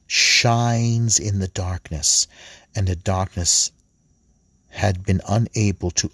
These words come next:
overcome it. Through him, I'm gonna, once again, I'm gonna read this whole thing. "In the beginning was the Word,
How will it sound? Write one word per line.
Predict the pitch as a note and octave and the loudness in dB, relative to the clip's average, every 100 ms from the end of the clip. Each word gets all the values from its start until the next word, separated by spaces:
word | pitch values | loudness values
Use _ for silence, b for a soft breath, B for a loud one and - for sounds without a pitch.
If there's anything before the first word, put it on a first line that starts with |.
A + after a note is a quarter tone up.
| - | -4
overcome | F#2+ E2+ D#2+ - - D#2+ | -4 -4 -10 -12 -8 -8
it. | D2 - - b b b b b b b b _ _ b b b b b b b b b b b b b - B B B B B B B B B _ - | -8 -12 -14 b b b b b b b b _ _ b b b b b b b b b b b b b -20 B B B B B B B B B _ -4
Through | - A#2+ A#2+ | 2 4 4
him, | F#2 G#2+ B2 C#3+ - | 2 2 2 -4 -8
I'm | F#2 | -4
gonna, | F#2+ F2+ - | 0 -2 -2
once | G2+ - | -2 0
again, | G#2+ F#2 E2+ F#2 | -2 -2 -2 -4
I'm | |
gonna | F2 F2+ | -2 -2
read | D#2+ G2 | -2 -2
this | F2+ - | 0 -2
whole | F#2 | -2
thing. | F2 D2+ D2 B B B B - | -6 -8 -8 B B B B 0
"In | G2+ G#2+ | 2 2
the | A#2+ | 0
beginning | B2 C3 A#2 G2 F2+ F2+ F#2+ F#2 _ _ _ F2+ | -2 -4 0 0 0 -2 -4 -8 _ _ _ -6
was | F2 F2+ F#2 - | -4 -2 -2 -2
the | F2+ | -2
Word, | E2+ E2+ D2+ D2+ - - | -2 -2 -2 -6 -12 -18